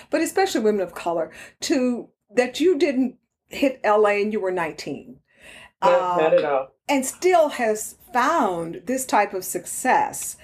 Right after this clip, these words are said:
Speaker 1: So what was your very first gig? Was it an acting job or a modeling job?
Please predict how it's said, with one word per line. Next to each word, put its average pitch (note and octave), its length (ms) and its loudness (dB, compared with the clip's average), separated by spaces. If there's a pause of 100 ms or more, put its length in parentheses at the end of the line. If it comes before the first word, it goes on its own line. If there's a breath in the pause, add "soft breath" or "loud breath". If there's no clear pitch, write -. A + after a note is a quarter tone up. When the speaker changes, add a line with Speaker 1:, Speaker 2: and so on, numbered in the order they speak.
(240 loud breath)
Speaker 1:
So D#4+ 580 0
what D4 480 0
was C5+ 240 2
your F#4+ 180 2 (320)
very D4 480 2
first B3 720 -2 (720)
gig? B3 380 2
Was G3 260 2
it F3+ 100 0
an E3+ 140 -4
acting B3 500 0
job C#4 380 2
or G#3+ 160 2
a F3+ 60 -2
modeling G3+ 480 0
job? B2 380 -6